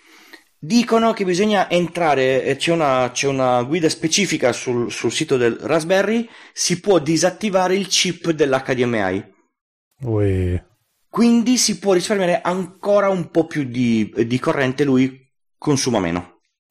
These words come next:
Speaker 2: Vabbè, ma se tu non attivi, eh, l'uscita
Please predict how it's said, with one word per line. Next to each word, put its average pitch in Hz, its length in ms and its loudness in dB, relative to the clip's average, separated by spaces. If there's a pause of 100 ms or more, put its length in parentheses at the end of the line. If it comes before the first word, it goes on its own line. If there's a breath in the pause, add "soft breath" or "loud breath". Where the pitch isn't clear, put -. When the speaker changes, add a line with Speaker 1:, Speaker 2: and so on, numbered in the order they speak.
(120)
Speaker 2:
Vabbè, 117 120 2
ma 104 80 0
se 110 180 -2
tu 139 140 -2
non 131 260 2
attivi, 131 1000 0
eh, 120 160 -6
l'uscita 113 1040 0